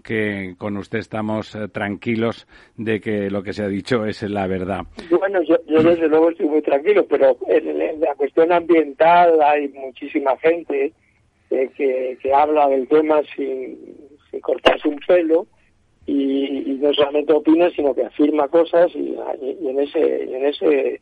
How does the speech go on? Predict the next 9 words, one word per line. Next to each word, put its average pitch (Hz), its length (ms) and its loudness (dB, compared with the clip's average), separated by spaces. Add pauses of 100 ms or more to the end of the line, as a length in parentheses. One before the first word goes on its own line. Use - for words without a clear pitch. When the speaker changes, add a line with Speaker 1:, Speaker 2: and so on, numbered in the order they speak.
(100)
Speaker 2:
contexto 135 720 -2 (120)
creo 131 240 -4
que 127 120 -8
nos, 117 100 -6 (260)
nos 120 240 -12
estamos 143 360 0
viendo 143 220 2
la 139 120 4
humanidad, 131 340 -2